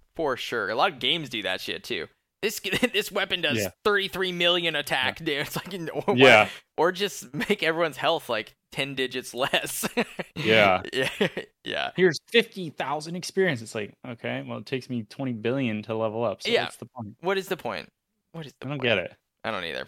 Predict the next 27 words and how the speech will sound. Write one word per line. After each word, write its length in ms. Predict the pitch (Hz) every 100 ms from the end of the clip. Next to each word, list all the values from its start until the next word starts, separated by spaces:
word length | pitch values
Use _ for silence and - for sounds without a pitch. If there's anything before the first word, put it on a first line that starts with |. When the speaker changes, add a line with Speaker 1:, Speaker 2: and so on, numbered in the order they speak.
| -
Speaker 2:
There's 160 | 131 160
gotta 160 | 180
be 80 | 131
some, 280 | - 113 104
like, 180 | 101 92
psychology 800 | 98 95 101 101 101 95 92 -
trick 260 | - 104 -
behind 360 | 98 98 92 92
that. 180 | 92 - _ _ -
Speaker 1:
Yeah, 200 | 117 110
we 100 | 117
Speaker 2:
But 80 | 107
Speaker 1:
probably 200 | 117 113
just 180 | 113 107
like 280 | 110 107 -
to 80 |
see 180 | - 120
the 120 | 107
number 300 | 101 98 95
get 240 | 98 92 98
bigger 240 | 95 98
and 100 | 95
bigger, 240 | 98 95 95
even 220 | 95 98
though 100 | 92
it 60 | 76
means 300 | 95 92